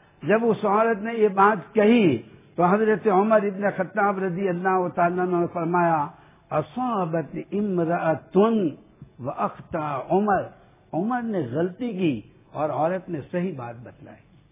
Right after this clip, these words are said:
اصاب امرأة، عورت نے صحیح بات بتائی، واخطا عمر، اور حضرت عمر رضی اللہ تعالیٰ عنہ نے غلطی کی۔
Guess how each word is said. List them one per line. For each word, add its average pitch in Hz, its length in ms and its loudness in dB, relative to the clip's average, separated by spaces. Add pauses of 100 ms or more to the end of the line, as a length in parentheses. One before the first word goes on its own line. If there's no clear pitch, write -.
(2000)
اصاب 254 540 2
امرأة، 254 1040 6 (180)
عورت 220 400 2
نے 247 80 -4 (140)
صحیح 262 300 4
بات 277 280 2
بتائی، 220 540 4 (440)
واخطا 262 800 4
عمر، 214 260 8 (520)
اور 208 300 6
حضرت 208 440 2
عمر 220 340 2
رضی 196 320 0
اللہ 185 500 0
تعالیٰ 175 280 0
عنہ 180 260 -2
نے - 60 -
غلطی 151 380 -6
کی۔ 131 160 -14